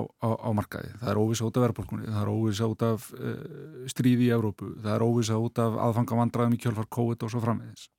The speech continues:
Þannig að, hérna, jú, jú, þá skulum við öll, eh, sýna ákveðna skynsemi. Við munum líka horfa til þess að það er, það er fullt af svigrúmi til staðar.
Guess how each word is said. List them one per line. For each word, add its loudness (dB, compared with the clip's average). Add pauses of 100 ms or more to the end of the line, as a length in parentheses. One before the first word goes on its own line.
(160)
Þannig 0
að, 2
hérna, 0 (140)
jú, 4
jú, 0 (380)
þá 0
skulum 0
við 4
öll, -12 (220)
eh, -4 (200)
sýna 4
ákveðna -2
skynsemi. 0
Við 0
munum 4
líka 4
horfa -2
til -2
þess -2
að 0
það 4
er, -2 (260)
það 0
er -2
fullt -2
af -2
svigrúmi 4
til -6
staðar. 0